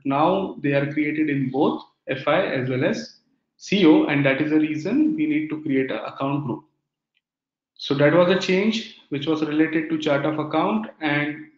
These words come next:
in terms of posting period variant, there was one change that instead of two period intervals, in S A P S four hana, S A P provides third period interval now.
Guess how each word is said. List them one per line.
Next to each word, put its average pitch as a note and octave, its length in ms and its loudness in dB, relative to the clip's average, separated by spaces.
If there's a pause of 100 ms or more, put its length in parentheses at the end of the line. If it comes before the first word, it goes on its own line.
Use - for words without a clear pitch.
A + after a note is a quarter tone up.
(160)
in D3 160 -2
terms D3+ 240 0
of D#3 200 0
posting A3 400 4
period G3 220 4
variant, C#3+ 600 4 (560)
there C#3 180 2
was D3+ 180 6
one D#3 200 8
change F#3 500 0
that D3+ 340 0 (460)
instead D#3 400 2
of F#3 300 2
two A#3+ 220 2
period G3 260 4
intervals, D#3 800 -2 (580)
in D3 260 0
S C#3 180 2
A F3 140 2
P A3 120 2
S F#3+ 120 0
four F3+ 180 2
hana, D3+ 520 -2
S C#3 160 -6
A D#3+ 60 -2
P F3 160 -6 (100)
provides D3 600 0 (180)
third E3+ 420 2
period C#3+ 260 4
interval B2 460 -2
now. - 140 -14